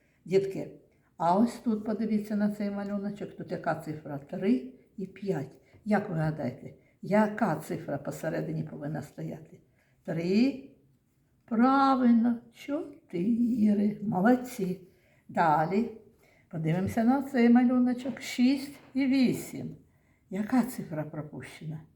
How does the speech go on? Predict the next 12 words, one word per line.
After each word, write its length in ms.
Здогадалися? 880
Правильно, 1000
сім. 1120
А 240
тут 600
вісім 840
і 140
десять. 680
Яка 420
цифра 400
пропущена? 760
Молодці. 880